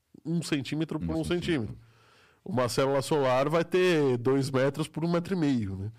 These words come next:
Speaker 1: Então vai ficar
Speaker 2: Mas
Speaker 1: um
Speaker 2: é
Speaker 1: pouco mais difícil de fazer. <laughs>
Speaker 2: Mas ainda é melhor do que a gente encher quinze estádios de futebol da nossa Mata Atlântica.
Speaker 1: Ah, claro. Claro.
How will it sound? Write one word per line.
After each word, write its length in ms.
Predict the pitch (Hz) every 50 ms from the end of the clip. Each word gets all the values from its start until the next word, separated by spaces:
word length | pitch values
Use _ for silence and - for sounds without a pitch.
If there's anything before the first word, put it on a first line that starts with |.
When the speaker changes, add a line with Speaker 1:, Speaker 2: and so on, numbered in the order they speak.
| - - - - - - - - - - _ _ _ _ _ _ _ _ _ _ _ - - -
Speaker 1:
Então 440 | 131 113 98 120 113 113 - 117 113
vai 100 | 123 123
ficar 140 | - -
Speaker 2:
Mas 80 | 165 151
Speaker 1:
um 20 |
Speaker 2:
é 40 | 127
Speaker 1:
pouco 160 | 165 - -
mais 140 | 185 180 175
difícil 360 | 165 175 - 196 180 - -
de 40 | 180
fazer. 300 | - 190 196 196 170 - - - 175 -
<laughs> 160 | - - 151 143
Speaker 2:
Mas 360 | 151 156 165 202 208 180 170
ainda 320 | 180 175 214 226 214 214
é 40 | 226
melhor 500 | 220 220 220 220 208 170 170 170 180 196
do 80 | 202 208
que 120 | - -
a 60 | 220
gente 320 | 214 226 233 220 196 - 240
encher 540 | 226 233 208 - - 202 175 180 185 180 180 _ _ _ _ _ _ _ _ _ _ _ _ _ _ _ _ _
quinze 360 | - 170 170 175 180 170 170 196
estádios 500 | 175 - - - 160 151 151 151 151 151
de 60 | 156
futebol 540 | 151 170 156 - 156 147 165 156 156 156 160
da 100 | 156 190
nossa 220 | 185 190 180 - 196
Mata 220 | 180 185 - 202
Atlântica. 520 | 190 - 196 170 143 131 117 - - - - - _ _ _ _ _ _ _ _ _ _ _ _ _ _ _ _
Speaker 1:
Ah, 140 | - 151 202
claro. 400 | 240 - 269 214 180 170 127 107 - - _ _ _ _ _ _ _ _ _ _ _ _ -
Claro. 320 | 117 113 120 131 120 95